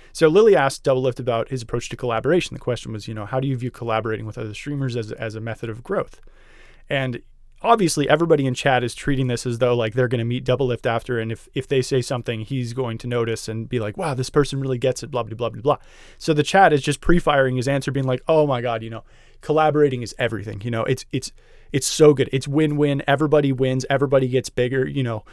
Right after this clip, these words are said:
it, it's great growth strategy. You know, I love collaborating, blah, blah, blah, blah." So then Doublelift actually gets to answer, and he's like, Well, I, it's, it's tricky, right? Because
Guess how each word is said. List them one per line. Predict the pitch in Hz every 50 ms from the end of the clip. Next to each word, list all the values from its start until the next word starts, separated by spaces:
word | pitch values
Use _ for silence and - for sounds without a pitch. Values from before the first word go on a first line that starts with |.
| - - - - -
it, | 127 127 - - -
it's | - 143 135 -
great | - - 143 143 147 147 147 151
growth | 127 131 131 131 135 131
strategy. | - - 131 123 127 131 127 123 123 127
You | 127 123 120 123
know, | 123 113
I | 110 117
love | 123 123 131 135 131 123 -
collaborating, | - 123 113 110 110 113 117 120 113 113 113 110
blah, | 110 107 107
blah, | 135 127 117
blah, | - 123 113
blah." | 113 117 - - - - - - - - - - - -
So | - - 160
then | 170 202 185
Doublelift | 190 196 180 185 165 151 -
actually | 156 147 151 - - 151 151 135
gets | 143 135 - -
to | - 135 135 - - -
answer, | 202 190 - - - 104 107 - - - - - - -
and | - 139 147
he's | 147 135 135
like, | 151 139 139 -
Well, | 214 240 240 226 -
I, | 208 202 - - -
it's, | 185 190 - 180 - -
it's | 180 180 - -
tricky, | - - 233 220 - 190 143
right? | 101 113 127 156 -
Because | 180 151 - 160 147 147